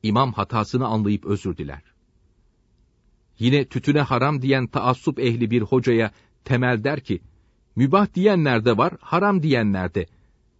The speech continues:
Ben her iki tarafı da memnun ediyorum. Tütün haramsa yakıyor,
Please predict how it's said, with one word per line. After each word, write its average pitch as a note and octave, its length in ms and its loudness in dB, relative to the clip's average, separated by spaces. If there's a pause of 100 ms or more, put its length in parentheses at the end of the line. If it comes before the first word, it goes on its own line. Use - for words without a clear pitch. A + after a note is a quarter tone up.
Ben B2+ 260 2
her G#3 200 -2
iki C#3+ 240 0
tarafı B2+ 340 -2
da F#3 100 0
memnun E3 380 2
ediyorum. G2 460 -2 (520)
Tütün C#3 460 0
haramsa B2 540 0
yakıyor, B2+ 480 2